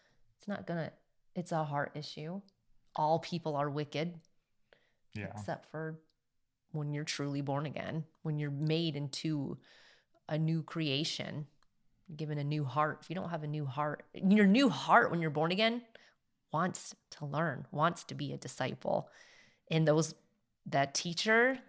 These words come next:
Speaker 1: discipling you is Jesus, and that's his word. And you're saying you don't need Jesus when you say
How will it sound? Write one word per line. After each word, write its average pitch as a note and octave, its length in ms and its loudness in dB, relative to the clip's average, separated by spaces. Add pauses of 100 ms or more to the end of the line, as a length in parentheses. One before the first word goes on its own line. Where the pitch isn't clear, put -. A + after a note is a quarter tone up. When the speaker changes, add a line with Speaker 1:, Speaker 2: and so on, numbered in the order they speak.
(360)
Speaker 1:
discipling F3 580 2
you D3 420 -2
is C3+ 200 -8 (580)
Jesus, D3+ 880 -2
and D3 100 -6
that's - 200 -4
his D3+ 260 -6
word. D3 560 2 (560)
And D#3+ 160 4
you're E3+ 400 4 (840)
saying F3 220 4
you E3 80 2
don't D#3+ 120 0
need C#3+ 140 -2
Jesus D#3+ 480 0
when D3+ 100 0
you D3+ 80 0
say C#3+ 480 -2